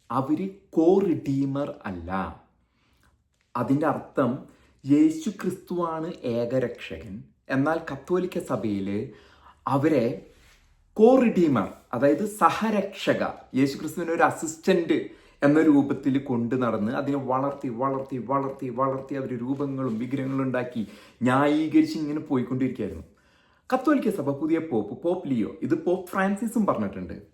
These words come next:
പോപ്പ് ലിയോ വ്യക്തമായിട്ട് തന്നെ ഒരു ഫുൾ സ്റ്റോപ്പ് ഇട്ടേക്കാം. No more co-redeemer, സഹരക്ഷകയല്ല.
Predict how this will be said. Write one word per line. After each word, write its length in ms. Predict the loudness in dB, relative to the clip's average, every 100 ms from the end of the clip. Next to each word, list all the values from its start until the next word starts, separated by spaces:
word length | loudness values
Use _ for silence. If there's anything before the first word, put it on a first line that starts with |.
| _
പോപ്പ് 300 | 4 4 4
ലിയോ 580 | 2 2 2 0 -2 -10 -4
വ്യക്തമായിട്ട് 800 | -2 -2 -6 -2 0 2 0 -2
തന്നെ 120 | -4
ഒരു 80 | -4
ഫുൾ 180 | -4 -6
സ്റ്റോപ്പ് 360 | -6 -6 -6
ഇട്ടേക്കാം. 360 | -6 -8 -8 -12 -16 _ _ _ _ 2
No 200 | 8 10 8 6
more 140 | 4
co-redeemer, 840 | 2 4 6 8 8 6 4 4 0 -4 -18 _ _ _ _
സഹരക്ഷകയല്ല. 1600 | 4 6 6 6 6 2 0 4 6 6 6 4 2 2 0 -4